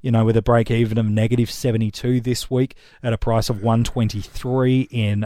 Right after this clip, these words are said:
um, Supercoach. In A F L Fantasy, he's got the best break-even this week with negative thirteen, just under two hundred thirty thousand, averaging in the mid to low seventies, and, uh, similar in Dream Team, one fifty-seven, nine hundred.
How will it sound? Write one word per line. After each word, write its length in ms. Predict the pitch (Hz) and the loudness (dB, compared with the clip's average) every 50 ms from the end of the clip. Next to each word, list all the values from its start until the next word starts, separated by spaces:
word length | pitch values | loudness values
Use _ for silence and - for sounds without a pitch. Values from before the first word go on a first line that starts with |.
| - | -6
um, 180 | - 107 101 98 | -6 -6 -6 -6
Supercoach. 840 | 95 - - - - 156 143 - 147 - - 143 147 147 - - | -6 -6 -2 2 2 2 2 2 -2 0 2 2 2 2 0 -2
In 80 | 147 135 | -2 2
A 120 | 127 127 | 2 2
F 120 | 120 110 - | 2 2 0
L 120 | 117 98 | -4 -6
Fantasy, 560 | - - 143 147 160 160 160 - - 156 147 - - - - _ - | -4 -2 0 0 2 2 0 0 -2 -4 -4 -4 -8 -20 -20 _ -12
he's 120 | - 127 | -10 -6
got 100 | - 127 | -6 -6
the 80 | 107 95 | -8 -6
best 340 | 92 - 165 175 - - - | -2 0 0 0 0 -2 -4
break-even 680 | - 170 175 170 151 185 175 175 185 175 185 190 185 - - - _ _ | 0 2 2 2 2 2 2 2 4 2 0 0 -2 -6 -14 -20 _ _
this 200 | - 147 131 - | -8 -6 -4 0
week 200 | - 151 151 139 | 2 2 2 0
with 120 | - 117 104 | -2 -6 -2
negative 380 | 113 120 123 113 113 110 101 | 0 0 0 0 -2 -4 -4
thirteen, 420 | - - - 131 123 - 131 127 123 | -6 -6 -4 -4 -2 -2 -2 -2 -2
just 260 | - - - - - | -4 -6 -10 -8 -4
under 160 | 123 113 98 | -4 -4 -4
two 220 | - - - 135 127 | -6 -6 -4 0 0
hundred 280 | 123 120 110 110 107 | 0 0 -2 -4 -8
thirty 280 | - - 135 123 117 117 | -6 -4 -4 -2 -2 -4
thousand, 360 | - - 117 110 110 101 113 | -4 -4 -4 -4 -2 -2 -2
averaging 320 | 113 110 101 113 104 110 101 | -2 -2 -4 -4 -6 -6 -6
in 80 | 107 | -4
the 160 | 104 104 101 98 - - - - - _ | -4 -6 -6 -10 -14 -20 -20 -20 -16 _
mid 240 | - 139 151 170 147 - | 0 2 2 2 2 2
to 100 | - 156 | 0 2
low 220 | 131 123 120 117 | 2 2 2 0
seventies, 640 | 107 - - 151 139 123 135 135 131 127 127 117 - | 0 0 0 2 2 2 2 0 0 0 -2 -2 -6
and, 240 | - - 120 117 113 | -8 -6 -4 -2 -2
uh, 140 | 110 107 110 | -4 -4 -6
similar 400 | - - - 139 131 120 113 107 | -6 -4 0 0 2 2 2 2
in 100 | 101 104 | 0 -2
Dream 320 | 101 - 113 110 110 113 | -2 -2 0 0 0 0
Team, 240 | 107 - 120 113 107 | 0 0 0 0 2
one 220 | 107 113 123 131 123 | 2 2 2 2 0
fifty-seven, 840 | - 123 - - - - - - - - 143 131 123 131 131 123 - - | -2 -6 -10 -12 -14 -20 -20 -16 -8 -4 -2 0 0 0 -2 -4 -6 -8
nine 240 | 123 110 107 107 | -6 -4 -4 -4
hundred. 460 | 104 - 139 147 156 143 160 160 143 | -4 -2 -2 -2 0 0 0 -2 -2